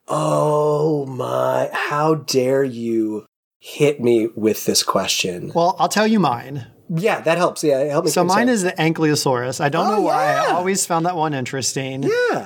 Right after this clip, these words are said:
Speaker 2: Uh, I think it has to do with the tail, and it's got, like, that, I think they usually have, like, the spikes in the side. But the one that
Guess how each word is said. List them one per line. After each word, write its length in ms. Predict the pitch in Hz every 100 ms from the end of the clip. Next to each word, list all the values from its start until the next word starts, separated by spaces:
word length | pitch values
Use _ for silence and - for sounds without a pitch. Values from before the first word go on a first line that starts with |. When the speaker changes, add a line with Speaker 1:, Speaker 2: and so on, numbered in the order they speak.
| - -
Speaker 2:
Uh, 60 |
I 100 | 139
think 140 | 135 208
it 60 | 185
has 180 | 190
to 60 | 170
do 100 | 170
with 120 | 165
the 100 | 156
tail, 540 | 147 165 165 160 160 156
and 100 | 135
it's 140 | -
got, 180 | 143 143
like, 160 | 123
that, 340 | - 127 127 - _ -
I 40 |
think 160 | - 175
they 100 | 156
usually 260 | 143 139 139
have, 80 | 135
like, 120 | 135
the 100 | 143
spikes 360 | - 147 156 147
in 40 |
the 100 | 139
side. 280 | 127 127 131
But 100 | 160
the 60 | 202
one 120 | 311
that 160 | 359